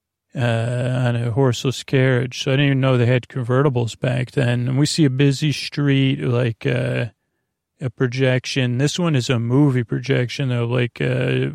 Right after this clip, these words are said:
a black and white, uh, silent movie with, uh, trolleys and horse-drawn vehicles and motorized cars and, uh, tro-, like, uh, tra-, you know, streetcars and everything.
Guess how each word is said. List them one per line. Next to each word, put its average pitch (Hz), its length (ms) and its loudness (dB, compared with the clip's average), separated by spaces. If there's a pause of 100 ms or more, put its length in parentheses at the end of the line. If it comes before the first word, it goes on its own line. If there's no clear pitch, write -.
a 135 60 -6
black 127 400 0
and 123 180 -2
white, 123 400 0
uh, 127 480 -2
silent 127 540 -2
movie 120 400 0
with, 120 320 -4
uh, 123 260 -2 (680)
trolleys 135 680 2
and 120 180 -2
horse-drawn 131 560 0
vehicles 123 640 0
and 127 140 -4
motorized 123 600 0
cars 123 840 -2 (1400)
and, 117 580 -2
uh, 123 520 -2
tro-, 139 440 -2
like, 123 300 -2
uh, 143 320 -2
tra-, 143 240 -2
you 147 100 -4
know, 123 100 -2
streetcars 131 720 0
and 131 80 -2
everything. 123 920 -4